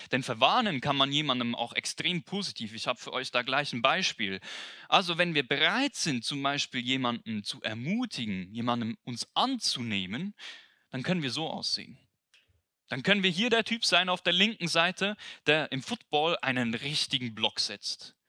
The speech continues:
Das bedeutet, der Typ auf der rechten Seite, der hat grad den Ball, der versucht da durchzulaufen und die Aufgabe von dem links ist, den anderen, den Gegner aufzuhalten, damit mein Kumpel noch mal vorbeiziehen kann und noch mal ein paar Meter weitergehen kann. Also,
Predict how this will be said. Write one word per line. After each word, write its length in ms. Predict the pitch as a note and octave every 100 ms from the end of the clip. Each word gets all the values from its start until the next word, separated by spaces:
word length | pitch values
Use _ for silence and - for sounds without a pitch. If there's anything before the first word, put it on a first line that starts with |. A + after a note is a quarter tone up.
| - -
Das 160 | F3+ F#3+
bedeutet, 580 | A3+ A#3 B3+ A#3+ A3+ -
der 100 | G3+
Typ 200 | G#3 G3+
auf 140 | G3+
der 120 | F#3+
rechten 260 | G#3+ - G#3+
Seite, 280 | F#3+ G#3+ G3+
der 100 | D3
hat 160 | E3
grad 220 | - C3+ C3
den 120 | B2+
Ball, 320 | E3+ B3 C#4 - - G#2
der 120 | F#2+ D#3
versucht 340 | E3+ G#3+ -
da 80 | D3+
durchzulaufen 920 | E3 C#4+ - F#3+ E3 E3+ G#3 B3+ C4 - -
und 240 | - F3+ D#3+ _ G3
die 80 |
Aufgabe 580 | E3 B3+ G3 - F#3+ F3+
von 200 | F#3+ F#3
dem 160 | F3 E3
links 460 | A3+ C#4 - - - -
ist, 320 | F#3 E3 -
den 300 | D#3+ F3 F3+ -
anderen, 400 | F3 A#3+ E3+ D3+
den 180 | D3 C#3+
Gegner 380 | E3+ G#3+ E3+ -
aufzuhalten, 880 | G#3+ C4 - F3 D#3 E3+ F#3 G3+ F3+
damit 260 | D#3 E3+
mein 220 | D#3+ E3 E3
Kumpel 360 | G#3 B3+ A3+
noch 300 | F#3 F#3+ A#3+
mal 160 | A3 G#3
vorbeiziehen 640 | G3 F#3+ A3+ A#3+ - G#3+
kann 220 | A3+ A3
und 180 | F#3+ G#3
noch 160 | A3 G#3+
mal 160 | G3+
ein 100 | G3+
paar 140 | G3 G3
Meter 380 | F#3+ G3 G3 F3+
weitergehen 560 | F#3 E3 B2+ A2 F#2+
kann. 180 | A2 F#2
Also, 280 | D3+ E3 F3